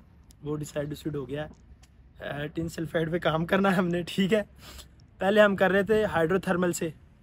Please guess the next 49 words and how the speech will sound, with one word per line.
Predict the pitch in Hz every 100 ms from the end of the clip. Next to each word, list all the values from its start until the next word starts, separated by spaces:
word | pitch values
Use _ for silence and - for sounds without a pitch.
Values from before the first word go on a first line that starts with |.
| - -
लेकिन | 170 - 190
अब | 185 180 170
हम | 185 185 - - -
wet | 185 190
chemical | 202 196 202 202
से | 214
करेंगे। | 175 170 208 196 - - - - - - - -
तो, | 480 480 480
अ, | 453 440 - - - 165 156 156 156
next | 170 196 - 208 190 185
Monday | 175 185
को | 185
हमने | 190 190
आना, | 165
अभी | 196 202 214
जो | 196
Monday | 202 190 233
आ | 208
रही | 226
है |
ना, | 247 185 - 180
इसको | - 208
हम | 190
आएंगे, | 175 208 214 - - -
तो |
आके | 170 160 175
अपना | 165 170
जो | 165 165 156 156 -
procedure | 170 156 160 160
है |
वो | 156 156
start | - 151 147
करते | - - 180
हैं |
इंशाल्लाह | 175 170 165
lab | 156 151
में। | 151 165 - - - - - -
तो |
आप | 214 208
लोगों | 233 247
ने | 254
हम | 240 233 -
चलते | - 196 247
हैं, | 240
लेके | 214 220
चलते | 220 196
हैं | 233
lab | 190 175
में। | 175 156